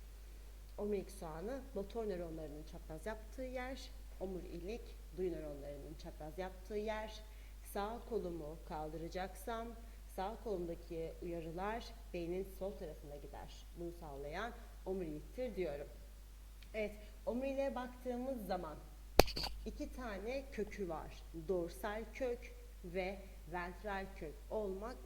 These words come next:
üzere. Şimdi şu şekilde bir temizleyelim. Aynen. Baktığımda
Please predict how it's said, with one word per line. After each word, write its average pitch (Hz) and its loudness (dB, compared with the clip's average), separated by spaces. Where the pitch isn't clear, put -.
üzere. 165 0
Şimdi 185 -2
şu 185 -6
şekilde 185 -6
bir 180 -4
temizleyelim. 170 -2
Aynen. - -4
Baktığımda 262 0